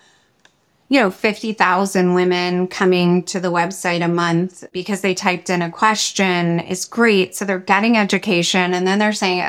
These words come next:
"Okay, I found out about this. Now what do I do?" And so we have the physician finder. We have a quiz that you can take that kind of will do just, you know, high level check of, like, pelvic health in general.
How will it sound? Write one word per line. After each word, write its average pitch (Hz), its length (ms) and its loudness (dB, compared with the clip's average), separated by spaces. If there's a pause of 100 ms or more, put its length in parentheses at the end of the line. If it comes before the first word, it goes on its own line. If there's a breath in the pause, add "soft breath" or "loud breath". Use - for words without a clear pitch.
"Okay, 175 360 0 (500 soft breath)
I 202 120 2
found 240 520 4
out 220 380 2
about 170 400 0
this. 175 320 -2
Now 202 380 4
what 180 140 2
do 175 100 2
I 165 180 0
do?" 170 380 -4 (580)
And 185 440 2
so 196 160 0
we 190 80 4
have 185 160 2
the 196 100 2
physician 247 500 4
finder. 208 600 2
We 180 140 -2
have 185 160 0
a 175 60 -2
quiz 226 420 0
that 226 140 4
you 214 140 0
can 208 200 2
take 185 800 0
that - 280 -10
kind 202 240 0
of 202 260 -2
will 196 280 0
do 190 420 -2
just, 214 340 -4
you 339 100 6
know, 415 120 4
high 208 320 0
level 202 380 2
check 254 420 -2
of, 185 400 -2
like, 180 460 -4
pelvic 233 480 2
health 214 340 0
in 240 180 6
general. 214 600 2